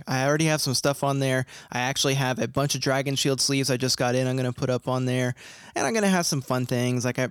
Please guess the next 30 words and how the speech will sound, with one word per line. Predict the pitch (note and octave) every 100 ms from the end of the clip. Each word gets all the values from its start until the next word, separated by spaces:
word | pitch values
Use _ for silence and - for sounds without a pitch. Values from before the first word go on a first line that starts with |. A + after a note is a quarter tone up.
| -
I |
picked | B2+ D3+ C#3
up | B2
some | C3
Harry | B2+ A#2+
Potter | A#2 C3+ A#2+
board | A#2 A#2 A#2
games | A2 A#2 A#2 A#2 -
that | A#2
I'll | A2+
have | B2 A#2 -
available | - A#2 A2+ A2+ A2+
for | - A#2+
everybody. | A2 A#2 A#2+ -
So | A#2 B2 B2 - - -
there'll | - -
be | F3+
a | G3
wide | C#3+ D3
range | C#3 C#3 C3+
of | B2+
things, | C3 C3 C3+
but | A#2+ A2+ - - -
whether | C3
you're | C3+
into | A#2
Dragon | B2 D#3 E3+ D#3+
Ball, | E3 D#3+ D#3
Pokemon, | - F3+ E3 D#3 D#3 D3
Digimon, | C3 D3 D3 D3 C#3+ C#3+